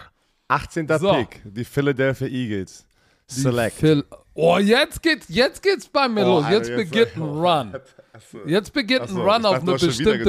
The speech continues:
Speaker 1: getradet.
Speaker 2: Positionsgruppe. Nein, nein, nein, weil die Philadelphia Eagles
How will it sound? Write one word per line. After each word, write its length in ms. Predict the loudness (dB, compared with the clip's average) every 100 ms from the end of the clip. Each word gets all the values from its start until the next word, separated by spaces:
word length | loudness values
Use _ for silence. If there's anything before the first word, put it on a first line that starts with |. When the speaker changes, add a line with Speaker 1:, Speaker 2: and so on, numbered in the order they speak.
| 2
Speaker 1:
getradet. 160 | 2 2
Speaker 2:
Positionsgruppe. 880 | -2 -2 0 0 0 -8 -8 -6 -6
Nein, 220 | -2 0
nein, 160 | 0 0
nein, 280 | -2 -2 -8 _ _ _
weil 160 | -4
die 120 | -2 -6
Philadelphia 1040 | -12 -4 0 0 0 0 -2 -2 -4 -4 -2
Eagles 680 | -2 -2 -4 -6 -12 -20